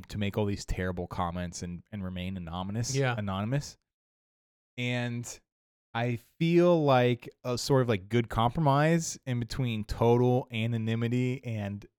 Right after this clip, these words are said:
Speaker 1: having to use your true identity would be, uh, having some way to,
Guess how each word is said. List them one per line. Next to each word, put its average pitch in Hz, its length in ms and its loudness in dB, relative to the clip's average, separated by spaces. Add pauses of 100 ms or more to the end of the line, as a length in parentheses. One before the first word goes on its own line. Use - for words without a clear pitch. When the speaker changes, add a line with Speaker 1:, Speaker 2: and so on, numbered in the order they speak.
(120)
Speaker 1:
having 117 380 0
to 113 140 -4
use 113 200 2
your 113 120 0
true 113 260 0
identity 110 680 -2 (360)
would 120 180 -2
be, 113 560 2 (1120)
uh, 98 140 -6 (200)
having 165 400 2
some 147 500 4
way 127 380 6
to, 107 720 2